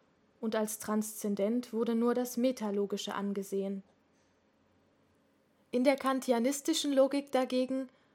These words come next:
stehen sich nicht Transzendentes und Logisches,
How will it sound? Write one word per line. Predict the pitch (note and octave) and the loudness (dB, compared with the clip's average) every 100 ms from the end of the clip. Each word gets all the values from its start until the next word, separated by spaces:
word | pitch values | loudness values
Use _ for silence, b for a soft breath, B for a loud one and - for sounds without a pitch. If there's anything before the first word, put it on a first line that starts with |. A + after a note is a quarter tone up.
| b b b | b b b
stehen | - A#3 C4+ D4 | -2 2 2 2
sich | C4+ B3+ A#3+ | 0 -2 -2
nicht | C#4 C#4+ | -2 -4
Transzendentes | - A#3+ A#3+ - G#3 G3+ G3+ G#3+ B3 A#3+ | -4 -2 -2 -4 -2 0 0 0 0 0
und | G#3+ G#3 | -2 2
Logisches, | A3 A3+ C4 C#4 C4 - | 2 2 -2 -2 -2 -6